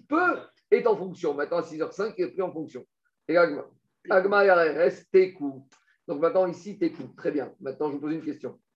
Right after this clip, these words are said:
On est jour de Rosh Hashanah, on arrive à midi cinq. Maintenant, on n'a pas réponse à cette question. On sonne ou on sonne pas du chauffard ? Quand on a un Tekou sur une mitzvah de la Torah,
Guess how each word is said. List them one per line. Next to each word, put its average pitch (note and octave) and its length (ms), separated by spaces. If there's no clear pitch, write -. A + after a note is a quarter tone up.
On C3 120
est C#3 80
jour D#3 120
de D3 60
Rosh D3 200
Hashanah, C#3+ 500
on C#3 100
arrive C#3+ 240
à D3 80
midi C#3+ 220
cinq. B2+ 220
Maintenant, D3 300
on D#3 260
n'a C#3+ 140
pas D3 180
réponse D3+ 320
à - 20
cette C3 200
question. C#3 400
On B2+ 100
sonne G3+ 200
ou G3+ 100
on - 20
sonne C#3+ 180
pas C3+ 80
du C3+ 100
chauffard ? - 380
Quand G#3 120
on A#3+ 80
a B3+ 60
un A3+ 100
Tekou G3+ 360
sur F#3 180
une E3+ 100
mitzvah E3+ 320
de D#3+ 80
la C#3+ 120
Torah, B2+ 320